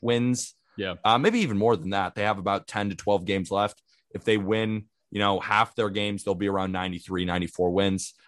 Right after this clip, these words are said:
Speaker 1: I think that's probably where they'll end up, and they'll win the division
Speaker 2: Yeah.
Speaker 1: over your Twins
Speaker 2: <laughs>
Speaker 1: and it's your favorite team that is gonna frickin' win the division.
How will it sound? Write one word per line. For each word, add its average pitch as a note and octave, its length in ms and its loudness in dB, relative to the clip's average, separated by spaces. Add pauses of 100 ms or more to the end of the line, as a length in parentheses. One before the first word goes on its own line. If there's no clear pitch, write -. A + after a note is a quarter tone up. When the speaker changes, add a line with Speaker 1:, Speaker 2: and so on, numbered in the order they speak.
Speaker 1:
I G2 80 -6
think F#2 160 0
that's F#2+ 160 2
probably F#2 400 0
where F2+ 220 4
they'll E2+ 240 -2
end F2 160 0
up, C3+ 240 6 (320)
and G#2 100 -2
they'll A#2+ 100 0
win C3 120 0
the C3 60 -4
division B2 420 -2 (300)
Speaker 2:
Yeah. G2 140 -6
Speaker 1:
over G2 200 -2
your F#2+ 140 -2
Twins - 420 -10 (340)
Speaker 2:
<laughs> A#2+ 460 -4
Speaker 1:
and A#2+ 220 6
it's - 200 0
your B2+ 100 4
favorite A2 320 4
team A2 180 2
that F#2 180 -2
is F2 120 -6
gonna F2+ 160 0
frickin' F2 260 -6
win E2+ 120 -4
the D#2 60 -8
division. E2+ 320 -6